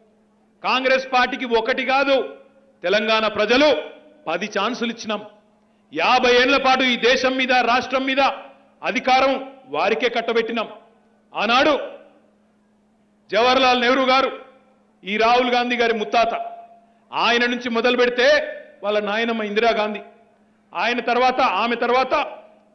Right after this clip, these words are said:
వాళ్ళ నాయన రాజీవ్ గాంధీ, మొన్న సోనియా గాంధీ, ఈరోజు రాహుల్ గాంధీ దాకా ఐదు తరాలు,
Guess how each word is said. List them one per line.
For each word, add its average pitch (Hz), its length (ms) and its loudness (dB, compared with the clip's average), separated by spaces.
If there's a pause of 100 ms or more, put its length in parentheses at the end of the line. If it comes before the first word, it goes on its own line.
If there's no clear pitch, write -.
వాళ్ళ 190 160 0
నాయన 214 460 -2 (340)
రాజీవ్ 226 420 -2
గాంధీ, 220 420 0 (340)
మొన్న 196 260 -4
సోనియా 233 400 0
గాంధీ, 233 420 2 (460)
ఈరోజు 208 240 -2
రాహుల్ 190 420 -2
గాంధీ 190 260 -4
దాకా 185 260 -2
ఐదు 240 340 0
తరాలు, 240 480 0